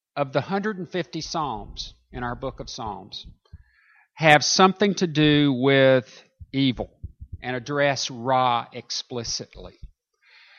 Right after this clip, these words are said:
Uh, there are five occasions in Psalm thirty-four alone. Psalms thirty-four is one of the texts that was considered for this sermon today. Uh, five occasions in that. And whenever evil is discussed,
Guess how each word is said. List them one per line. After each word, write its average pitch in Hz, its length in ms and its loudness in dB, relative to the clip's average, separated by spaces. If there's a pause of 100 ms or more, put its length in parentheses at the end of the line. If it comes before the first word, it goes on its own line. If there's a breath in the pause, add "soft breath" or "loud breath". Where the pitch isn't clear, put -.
(360 soft breath)
Uh, 139 220 -16
there 147 200 8
are 143 80 12
five 220 340 10
occasions 151 640 4
in 135 100 0
Psalm 151 420 0
thirty-four 180 640 2
alone. 135 440 2
Psalms 165 400 -2
thirty-four 139 500 -6
is 123 120 -8
one 139 160 -6
of 120 80 -8
the 113 40 -8
texts - 500 -8
that 107 180 -12
was 110 220 -10
considered 113 600 -12
for 120 140 -16
this 104 160 -10
sermon 139 420 -2
today. 101 480 -8 (560 soft breath)
Uh, 117 400 2 (260)
five 185 220 10
occasions 143 600 2
in 117 120 -4
that. 127 600 0 (1300)
And 165 380 8
whenever 214 380 6
evil 190 320 4
is 143 160 0
discussed, 196 640 2